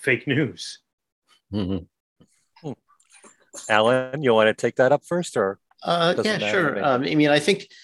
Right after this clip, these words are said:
Speaker 2: I, I mean, I don't even know what to say about that anymore, because it, it, it's, it's really kind of ridiculous, you know, except if you take the view that, um, you know, as we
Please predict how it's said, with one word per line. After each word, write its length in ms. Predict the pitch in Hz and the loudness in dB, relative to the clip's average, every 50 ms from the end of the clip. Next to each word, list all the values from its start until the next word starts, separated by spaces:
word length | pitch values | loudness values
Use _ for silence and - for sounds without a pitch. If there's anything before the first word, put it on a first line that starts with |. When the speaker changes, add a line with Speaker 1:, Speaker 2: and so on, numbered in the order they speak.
| - - - - - _ _ _ _ _ - | -20 -20 -20 -20 -20 _ _ _ _ _ -6
Speaker 2:
I, 240 | - 139 147 - 113 | -2 -2 0 2 2
I 40 | 147 | 2
mean, 160 | 151 151 147 | 4 4 4
I 120 | 147 156 190 | 4 4 4
don't 140 | 185 156 | 4 2
even 200 | 139 110 98 120 | 2 0 0 0
know 160 | 117 113 110 110 | 0 2 2 2
what 140 | 104 98 | 2 0
to 80 | - 107 | 0 -2
say 340 | - - - 90 92 101 92 | -2 -2 -2 -2 0 0 0
about 360 | 85 80 82 64 64 78 - | 0 -2 -4 -6 -6 -6 -6
that 140 | 80 78 78 | -6 -4 -4
anymore, 440 | 82 85 90 87 85 80 78 87 85 | -2 -2 -2 -2 -2 0 0 0 0
because 720 | 80 85 - - 104 95 - - - - - - - _ _ _ _ - - _ _ _ | -2 -4 -4 -4 -4 -2 -2 0 -2 -2 -4 -8 -14 _ _ _ _ -20 -20 _ _ _
it, 160 | - - - _ _ - | -20 -20 -20 _ _ -12
it, 220 | - - - _ _ _ - | -12 -12 -12 _ _ _ -12
it's, 180 | - - - - _ _ _ _ - | -12 -10 -12 -20 _ _ _ _ -8
it's 200 | - 127 - - | -6 -4 -2 2
really 240 | 175 170 160 151 143 | 2 4 4 4 2
kind 280 | - - 120 113 107 104 | 0 0 -2 0 0 0
of 120 | 98 - | 0 0
ridiculous, 800 | 104 92 - - 117 101 101 127 110 98 92 95 107 - - - | -2 -2 0 2 0 2 2 2 2 2 2 0 0 0 0 0
you 120 | 151 139 123 | 0 2 2
know, 180 | 123 123 127 | 4 4 2
except 800 | - - 139 - - - - - - - 156 165 185 - - - | 2 0 -2 0 0 2 2 2 0 0 -2 -4 -6 -8 -10 -10
if 180 | 156 139 - - | -10 -8 -4 -2
you 160 | 165 151 143 | -2 -2 -2
take 380 | - - - 151 135 127 127 - | -2 -2 0 2 0 0 0 -2
the 80 | 135 | -4
view 520 | 123 - 120 117 107 110 117 117 123 123 120 | -4 0 0 2 4 4 4 4 4 2 2
that, 360 | 110 120 120 117 117 113 - - | 4 4 4 4 2 0 -6 -6
um, 400 | - 127 117 120 120 120 120 123 | -4 -2 -2 0 0 -2 0 0
you 100 | 139 139 | 2 2
know, 180 | 117 107 107 113 | 2 4 2 2
as 200 | 117 113 - 131 | 2 0 -2 -2
we 300 | 131 123 120 120 120 | -2 -2 -2 -2 -4